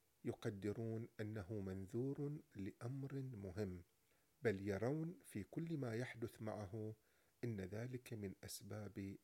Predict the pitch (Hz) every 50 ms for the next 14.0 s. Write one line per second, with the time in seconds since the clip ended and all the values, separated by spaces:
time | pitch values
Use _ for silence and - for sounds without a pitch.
0 | _ _ - - 104 107 110 107 - 104 98 95 - - 98 92 95 90 _ _
1 | _ _ _ _ _ - _ _ - - 98 - - - 104 113 139 - - -
2 | - 110 95 95 95 101 104 101 101 104 101 98 104 - _ _ _ _ - -
3 | 127 107 101 101 92 104 98 95 95 82 95 101 - - - 104 101 95 92 87
4 | 101 95 - 101 95 92 92 92 - _ _ _ _ - _ _ - - 98 98
5 | 110 131 139 131 113 120 120 110 104 101 92 98 104 98 107 110 - 110 107 -
6 | - - 101 95 92 95 101 98 92 - - - - - _ - 135 117 107 101
7 | 98 110 123 160 143 - - 127 127 110 101 98 110 117 113 107 110 107 104 -
8 | 104 90 101 110 110 101 - - - 98 92 98 104 110 - - - - - -
9 | - 135 131 123 107 98 101 104 95 101 101 104 104 101 104 104 - _ - -
10 | - _ - - 123 - 131 113 107 95 - - 120 101 101 98 - - 104 98
11 | 98 101 101 - _ - - - - _ - - 120 135 151 147 139 123 101 -
12 | - 156 - - - - - 107 101 98 104 127 156 156 147 151 123 110 117 120
13 | 117 - - 110 - - 101 101 98 92 - - - 107 107 107 107 107 110